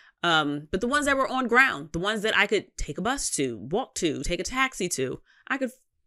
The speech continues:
figure it out. Like, I'm from New York. I figure out my way to get everywhere. And I have a shit sense of direction. So I'm used to figuring out where things are just because I never really know where they are anyway.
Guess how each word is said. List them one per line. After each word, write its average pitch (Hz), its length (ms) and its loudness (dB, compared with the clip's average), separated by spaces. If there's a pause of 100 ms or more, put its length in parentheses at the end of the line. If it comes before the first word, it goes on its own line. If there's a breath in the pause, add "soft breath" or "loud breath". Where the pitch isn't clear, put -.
(140)
figure 160 240 2
it 170 80 0
out. 226 340 -6
Like, 160 280 0
I'm 202 280 2
from 214 300 -4
New 196 80 0
York. 196 340 2
I 156 140 4
figure 196 320 0
out 180 180 2
my 175 140 0
way 175 180 2
to 170 80 0
get 170 440 0
everywhere. 170 300 0
And 277 120 0
I 320 40 2
have 330 160 2
a 247 60 2
shit 254 280 -2
sense 233 200 0
of 220 60 -6
direction. 214 480 2 (420 loud breath)
So 214 200 8
I'm 220 180 8
used 220 460 6
to 196 260 4
figuring 170 640 6
out 147 260 6
where 147 220 8
things 147 400 4
are 160 260 8
just 151 220 0
because 156 240 -4
I 131 80 -6
never 139 200 -6
really 135 220 -4
know 127 140 -4
where 127 80 -2
they 123 120 -4
are 127 160 -6
anyway. 123 400 -8